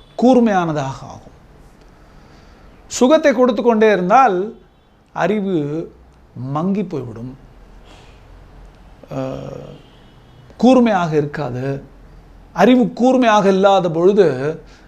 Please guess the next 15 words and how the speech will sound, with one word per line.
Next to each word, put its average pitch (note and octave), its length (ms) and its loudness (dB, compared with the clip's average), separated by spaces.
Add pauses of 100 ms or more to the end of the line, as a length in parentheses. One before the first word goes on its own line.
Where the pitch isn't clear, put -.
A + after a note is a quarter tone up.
(340)
மிருகத்திற்கும் A3 720 0
நமக்கும் F#3+ 380 -4
ஒரு E3+ 260 0
பெரிய E3 340 0
வித்தியாசம் D#3+ 500 0
இல்லாமல் D3 640 -4 (580)
போய்விடும். - 380 -18 (1120)
இப்ப - 140 2
இதனால F#3+ 280 2
தான் G#3+ 180 0
பார்த்தீங்கன்னா, F#3 600 -2 (260)
அறுபது F3 460 2
சதவீதத்தும் F3+ 840 -6 (100)
மேலானவர்களுடைய F3+ 1120 2
அறிவு F3+ 600 0